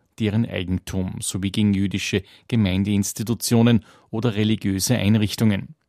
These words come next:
Warum leidet Europa unter zunehmendem Antisemitismus? Und was kann man dagegen tun?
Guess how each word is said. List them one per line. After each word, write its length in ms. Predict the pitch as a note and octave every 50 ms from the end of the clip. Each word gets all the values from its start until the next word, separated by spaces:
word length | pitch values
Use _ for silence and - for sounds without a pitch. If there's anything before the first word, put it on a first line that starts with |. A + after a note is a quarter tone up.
| _ - - - - _ _ _ _
Warum 420 | - G#2 G#2+ F#2+ A2 D3 E3+ D3 A2
leidet 460 | F#2 F2+ F#2 G#2 A#2 - C3+ - -
Europa 480 | - A2 F#2+ G#2+ A#2 A2 - - B2
unter 320 | A2+ G#2+ G#2 - - A2 -
zunehmendem 800 | - - A#2 G#2+ G#2+ G#2 G2+ G2 F#2+ F#2+ F#2 - - A2+ A#2+ B2+ -
Antisemitismus? 1300 | - F#2 F#2 F2 - - - G2+ - - G2+ F#2 F#2 - - A2 G2 - B2 A#2 A2 F#2 - - - - _ _ _ _ _ _ _ _
Und 260 | - G2+ F#2+ - -
was 360 | - F#2 - D3 - - - - - _ _ _
kann 220 | - - A2+ A2+ A#2
man 220 | A#2+ A#2+ A#2+ A2
dagegen 560 | - F#2 E2+ F2+ - - G#2+ G2 A#2 B2+ A#2
tun? 400 | - - - F#2+ F#2+ F#2+ F2+ -